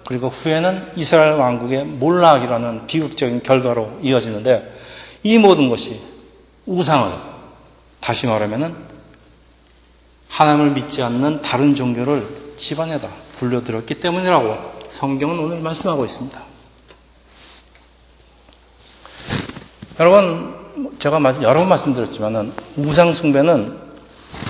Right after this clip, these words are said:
하나님 외에 다른 어떤 것을 의지하고 섬기는 것인데, 자, 동서고금을 막론하고 이 사람들이 우상을 만들고 섬기는 이유는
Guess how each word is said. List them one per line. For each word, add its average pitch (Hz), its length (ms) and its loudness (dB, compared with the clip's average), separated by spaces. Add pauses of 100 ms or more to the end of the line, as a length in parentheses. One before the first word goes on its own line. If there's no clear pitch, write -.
(160)
하나님 202 520 -2
외에 110 260 0 (640)
다른 139 260 4
어떤 120 300 0
것을 123 400 -8
의지하고 123 380 0
섬기는 151 440 -6
것인데, 101 400 -8 (1600)
자, - 220 -4
동서고금을 214 920 4
막론하고 113 640 0
이 143 120 2
사람들이 170 680 4 (400)
우상을 175 480 6
만들고 180 360 4
섬기는 202 440 0
이유는 175 720 0